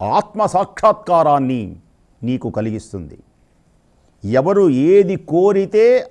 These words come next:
అమ్మవారు అదిస్తుంది. అలాగే ఈ విధంగా అలా వరములు ఇచ్చింది" అని దివ్యశక్తి సమన్వితుడైనటువంటి మహానుభావుడైనటువంటి మార్కండేయ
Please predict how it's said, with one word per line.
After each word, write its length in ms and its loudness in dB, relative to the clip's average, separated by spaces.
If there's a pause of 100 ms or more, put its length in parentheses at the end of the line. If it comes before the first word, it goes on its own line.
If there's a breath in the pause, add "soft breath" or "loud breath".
అమ్మవారు 500 2
అదిస్తుంది. 580 -6 (960)
అలాగే 600 0 (640)
ఈ 160 0
విధంగా 680 -2 (520)
అలా 260 2
వరములు 420 0
ఇచ్చింది" 540 -4
అని 240 -8 (760)
దివ్యశక్తి 680 -2
సమన్వితుడైనటువంటి 1000 -4
మహానుభావుడైనటువంటి 1160 -4
మార్కండేయ 920 -4